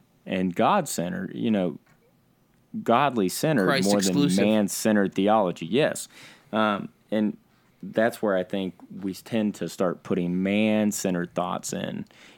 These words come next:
Speaker 1: And we need to really focus on what Paul is trying to expound on here. And he is trying to bring God back to the center and saying,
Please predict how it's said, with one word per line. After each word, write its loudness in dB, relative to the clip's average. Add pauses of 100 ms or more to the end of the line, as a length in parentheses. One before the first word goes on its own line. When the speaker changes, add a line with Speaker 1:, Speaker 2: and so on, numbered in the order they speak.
(120)
Speaker 1:
And -2
we 2
need 2
to -2
really 0
focus -2
on 0
what -2
Paul 0
is -4
trying -2
to -4 (840)
expound 2
on -2
here. -6
And -2
he 2
is 0
trying -2
to -4
bring 0
God 0 (140)
back -2
to -4
the 0
center 0 (520)
and -2
saying, -2